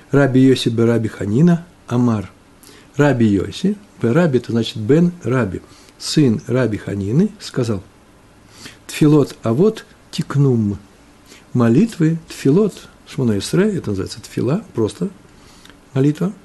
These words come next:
Так мы ее называем. Э, и, э, э, молитвы, а вот тикну, праотцы установили. Установлены,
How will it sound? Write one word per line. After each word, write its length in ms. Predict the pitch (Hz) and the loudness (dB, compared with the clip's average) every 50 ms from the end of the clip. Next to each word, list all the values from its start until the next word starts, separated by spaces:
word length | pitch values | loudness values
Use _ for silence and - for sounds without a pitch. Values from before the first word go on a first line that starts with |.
| _ - - - - - - - - | _ -20 -20 -20 -20 -20 -20 -20 -10
Так 180 | - - - - | -10 -8 -4 -2
мы 80 | 123 | 0
ее 80 | 117 117 | 2 2
называем. 460 | 117 117 104 131 139 147 120 107 - - - _ - - - - - - - _ - | 2 2 2 2 2 2 0 -2 -6 -12 -20 _ -20 -20 -20 -20 -20 -20 -20 _ -4
Э, 220 | 117 113 110 107 - - - | -2 -2 -2 -4 -6 -2 2
и, 340 | 156 170 180 160 147 123 110 - - _ _ _ _ _ _ - - | 4 4 6 4 4 2 -2 -8 -18 _ _ _ _ _ _ -16 -10
э, 760 | 170 131 123 117 117 113 110 110 110 107 107 104 104 110 - - - | -6 -4 -2 0 0 0 0 0 -2 0 -2 -2 -2 -4 -6 -8 -6
э, 220 | - 117 110 104 - - - | -4 -4 -4 -4 -6 -6 -6
молитвы, 640 | 120 113 117 113 110 104 98 - - 170 220 262 269 - - - - - _ | -2 0 2 2 2 0 -2 -2 0 0 0 0 0 -4 -14 -20 -20 -10 _
а 140 | - 135 139 | 0 2 4
вот 320 | 160 185 - - - - - | 4 4 2 0 -4 -12 -10
тикну, 460 | - - - - 135 127 117 107 - - - - - - - - - | -10 -10 -8 -4 -2 -2 -2 -4 -4 -10 -20 -20 -20 -20 -20 -4 0
праотцы 560 | 156 160 165 143 120 - - - - 117 - - - - _ _ _ _ - | 2 2 4 2 0 -2 -4 -6 -6 -6 -6 -8 -16 -20 _ _ _ _ -8
установили. 640 | 139 120 - - 131 127 123 117 110 104 98 95 92 - _ _ _ _ - - - | -8 -8 -6 -4 -2 0 0 0 0 -2 -4 -6 -10 -14 _ _ _ _ -20 -16 -10
Установлены, 480 | - - 170 196 185 165 165 160 160 | -2 0 2 2 4 4 4 2 0